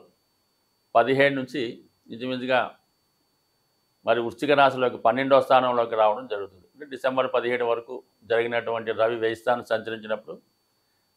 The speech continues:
జాతకుడు తన యొక్క బాధ్యతలు నిర్వహిస్తాడు. రవి వ్యయ స్థానంలోకి వచ్చినప్పుడు జాతకుడు బాధ్యతాయుతంగా వ్యవహరిస్తాడు. కొన్ని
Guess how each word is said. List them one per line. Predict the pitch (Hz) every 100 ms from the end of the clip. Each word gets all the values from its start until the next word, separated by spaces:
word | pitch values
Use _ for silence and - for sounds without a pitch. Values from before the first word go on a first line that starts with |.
| 95
జాతకుడు | 120 131 135 117 95 - - 123 98 90 _ _ _ _ _ _ -
తన | 120 127
యొక్క | 131 131 107 98 - 101 98
బాధ్యతలు | 117 175 151 139 117 95 - _ _ _ _ 107
నిర్వహిస్తాడు. | 113 123 127 120 123 113 120 - _ _ -
రవి | 113 131 160 - -
వ్యయ | 113 123
స్థానంలోకి | 123 147 139 139 135 123
వచ్చినప్పుడు | 120 123 120 139 127 110 - _
జాతకుడు | 98 113 131 147 143 113
బాధ్యతాయుతంగా | 110 123 139 139 135 131 131 127
వ్యవహరిస్తాడు. | 120 117 117 - 113 - - _ -
కొన్ని | 135